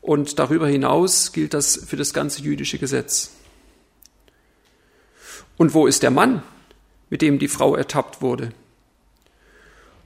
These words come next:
So steht in dritter Mose zwanzig, Vers zehn: „Wenn jemand die Ehe bricht mit der Frau seines Nächsten, so sollen beide des Todes sterben, Ehebrecher und Ehebrecherin,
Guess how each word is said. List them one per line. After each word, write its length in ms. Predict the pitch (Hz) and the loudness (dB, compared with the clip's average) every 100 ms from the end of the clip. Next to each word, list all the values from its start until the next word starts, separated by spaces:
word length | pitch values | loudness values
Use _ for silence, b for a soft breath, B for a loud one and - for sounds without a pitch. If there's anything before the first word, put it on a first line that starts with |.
| b | b
So 160 | - 147 | -4 4
steht 260 | 180 185 | 4 4
in 100 | 160 | 2
dritter 280 | - 196 180 | 2 2 2
Mose 360 | 165 180 165 - | 4 2 2 0
zwanzig, 760 | 151 151 180 196 190 - - - | 4 4 4 2 0 -2 -8 -6
Vers 360 | - 147 - | -2 0 0
zehn: 380 | - 160 180 190 - b b b b b - | 2 2 2 -2 -10 b b b b b 2
„Wenn 180 | 143 | 4
jemand 440 | 147 196 185 170 - | 6 6 4 2 0
die 100 | 110 | 0
Ehe 200 | 196 214 | 2 0
bricht 460 | - 190 - - | 0 -2 -2 -4
mit 100 | 175 | -2
der 100 | 156 | -2
Frau 320 | 143 - 147 185 | -2 0 2 4
seines 360 | 170 160 151 | 2 2 0
Nächsten, 720 | - 143 - - 196 202 - b b b b | 2 0 0 -2 -2 -4 -6 b b b b
so 180 | - | -2
sollen 360 | 156 156 165 165 | 2 4 2 2
beide 360 | - 202 165 120 | 2 4 2 0
des 180 | 123 | -2
Todes 360 | - 127 117 - | -4 -4 -4 -4
sterben, 480 | - 117 117 120 120 | -2 -4 -4 -6 -4
Ehebrecher 640 | 165 190 196 185 180 180 156 | 0 0 -2 -4 -2 -2 -2
und 180 | 156 | -4
Ehebrecherin, 840 | 156 160 165 - - 160 180 127 | -2 -2 -2 -4 -4 0 0 -2